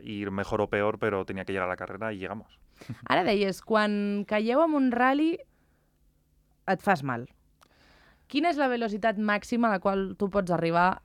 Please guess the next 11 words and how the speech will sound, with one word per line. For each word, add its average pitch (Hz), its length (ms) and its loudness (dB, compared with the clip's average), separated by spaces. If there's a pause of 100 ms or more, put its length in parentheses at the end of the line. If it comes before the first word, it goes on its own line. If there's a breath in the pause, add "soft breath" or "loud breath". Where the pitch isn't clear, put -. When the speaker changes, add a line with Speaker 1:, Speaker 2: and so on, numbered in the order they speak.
(100)
Speaker 2:
amb 147 320 -2
un 147 120 -2 (140)
Rally 156 320 2
Dakar, 165 360 0
per 156 100 -2
exemple, 165 520 0 (120)
o 151 240 -2
al 139 80 -2
Rally 151 220 -4
de 143 80 -2
Marroc? 131 280 -6